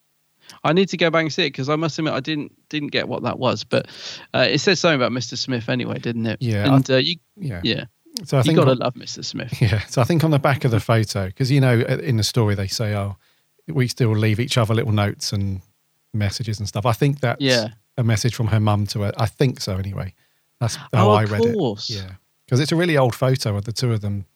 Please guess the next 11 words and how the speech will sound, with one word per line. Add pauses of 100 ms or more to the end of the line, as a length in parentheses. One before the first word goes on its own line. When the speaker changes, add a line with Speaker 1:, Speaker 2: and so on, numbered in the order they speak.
(580)
Speaker 2:
And
I
think
she
must
have
wrote
that
to
her (720)
husband.